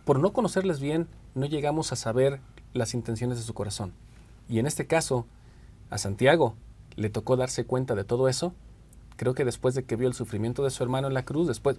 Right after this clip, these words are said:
porque me imagino que estuvo con su madre, que lo vio, tal vez él estuvo llorándolo allí y tal vez en ese momento dijo, "¿Por qué no he creído?". Y es ahí donde empieza la conversión.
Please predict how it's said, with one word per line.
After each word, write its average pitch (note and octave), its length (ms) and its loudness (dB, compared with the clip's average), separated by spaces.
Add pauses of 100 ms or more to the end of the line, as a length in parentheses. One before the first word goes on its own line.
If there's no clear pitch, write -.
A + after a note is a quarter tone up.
(120)
porque C#3+ 220 0
me C#3+ 60 2
imagino F#3+ 360 0
que C3+ 80 -4
estuvo D#3 260 -2
con B2+ 140 -4
su - 140 -6
madre, F#3 340 2
que - 140 -6
lo A#2 100 -2
vio, E3 300 6 (680)
tal B2 160 6
vez D#3 200 8
él D#3 160 8
estuvo D3 540 4 (400)
llorándolo D3 500 4
allí D3 360 2
y C3 100 -2
tal C3+ 180 0
vez D3+ 160 0
en C#3 80 0
ese C#3+ 140 -4
momento F3 600 2
dijo, C#3+ 360 -2 (1300)
"¿Por - 160 -8
qué C#3+ 120 0
no C#3 100 -2
he C#3 60 -4
creído?". B2 340 -2 (760)
Y A#2+ 140 4
es D#3 120 2
ahí D3+ 140 4
donde D3 200 0
empieza C3 360 -2
la B2 80 -2
conversión. G#2+ 560 -4